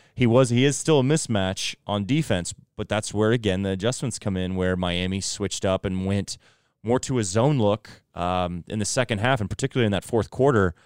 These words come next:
uh, that got Miami back into the game, uh, being down to start the fourth, Jimmy Butler on the bench, and they were great. And it, it, I think their defense and the, the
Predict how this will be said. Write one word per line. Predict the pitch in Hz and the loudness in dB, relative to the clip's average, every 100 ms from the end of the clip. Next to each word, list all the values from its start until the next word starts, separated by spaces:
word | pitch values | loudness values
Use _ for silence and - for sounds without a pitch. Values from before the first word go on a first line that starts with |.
| _ _ - | _ _ -6
uh, | 90 | -2
that | 101 87 | -2 -2
got | 110 123 | 0 0
Miami | 113 107 110 98 | -2 -2 -2 -2
back | 101 110 - | -2 -4 -4
into | 117 117 113 117 | -6 -4 -4 -4
the | 92 | -2
game, | 104 143 101 90 82 - | -2 0 -2 -4 -8 -12
uh, | 80 82 80 | -8 -6 -8
being | 80 101 117 92 | -8 -4 -2 -2
down | 95 117 101 85 - | 0 0 0 -2 -8
to | 92 | -8
start | - 131 | -2 -2
the | 123 | -2
fourth, | - 92 95 - - _ _ | -4 0 0 -4 -14 _ _
Jimmy | 90 101 | -6 -4
Butler | 95 90 | 0 0
on | 95 95 | 0 -2
the | |
bench, | 87 98 101 - - - _ _ _ - | -2 -2 -2 -4 -8 -12 _ _ _ -6
and | 101 98 98 98 95 | -2 -2 0 -2 -2
they | 104 | 0
were | 135 | 0
great. | 95 110 139 87 - | 0 2 2 2 0
And | |
it, | 95 - - | -6 -6 -8
it, | 85 - | -8 -8
I | - | -8
think | 131 123 | -6 -4
their | 92 | -4
defense | 80 151 139 104 - - | 0 0 2 0 -2 -8
and | 101 | -8
the, | 92 - | -8 -10
the | - | -8